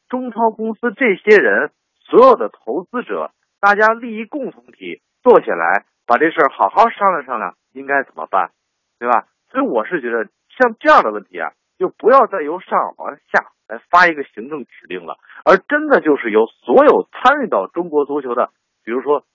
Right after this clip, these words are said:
投资人，比如说球员，比如说俱乐部，方方面面大家坐在一块儿，然后呢，把这个事儿定下来。那可能会有一，一两个声音不同，但是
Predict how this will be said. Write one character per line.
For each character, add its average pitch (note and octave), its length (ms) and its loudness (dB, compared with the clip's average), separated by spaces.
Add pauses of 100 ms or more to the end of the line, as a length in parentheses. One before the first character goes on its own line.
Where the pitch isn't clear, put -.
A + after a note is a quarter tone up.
投 A#2+ 260 -6
资 - 220 -10
人， E2+ 240 -6 (300)
比 D3 80 -6
如 C#4+ 180 0
说 B3 240 0 (160)
球 D#3+ 320 -4
员， G2+ 340 -6 (160)
比 - 80 -16
如 A#2+ 140 -6
说 C#3 220 -2
俱 C#3 180 -12
乐 C#3 120 0
部， B2+ 220 -6 (240)
方 F#3 160 2
方 E3+ 140 -6
面 E3 140 -6
面 C3 100 -8
大 C3+ 100 -2
家 C3+ 140 0
坐 C#3 240 -4
在 G2+ 80 -4
一 A2+ 160 -10
块 - 260 0
儿， G2+ 220 4 (160)
然 G2+ 140 -6
后 A#2 60 -8
呢， G#2+ 120 -4
把 F#2 160 -4
这 G#2+ 80 -6
个 A2+ 80 -8
事 A#2+ 140 -6
儿 A2 120 -2
定 D3 200 -8
下 G2 100 -6
来。 F2 320 -2 (340)
那 D#3+ 60 2
可 - 260 -6
能 A3+ 220 -4
会 D4 160 0
有 E3+ 100 2
一， C3+ 220 -8
一 G#3+ 140 -8
两 B2 160 2
个 A2 80 -10
声 E3+ 180 -8
音 F#3 80 -6
不 F#3+ 160 -4
同， A2 320 -10 (220)
但 G#3+ 180 2
是 F3+ 180 -8